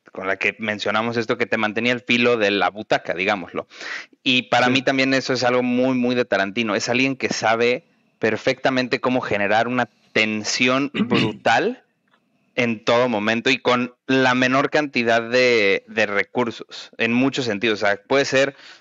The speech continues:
Speaker 1: a veces apoya mucho en el diálogo, a veces apoya mucho hasta en la edición.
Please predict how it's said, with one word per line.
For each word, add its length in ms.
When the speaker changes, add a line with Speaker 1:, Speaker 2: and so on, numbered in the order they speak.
Speaker 1:
a 100
veces 180
apoya 260
mucho 240
en 60
el 80
diálogo, 460
a 80
veces 140
apoya 260
mucho 260
hasta 160
en 120
la 80
edición. 600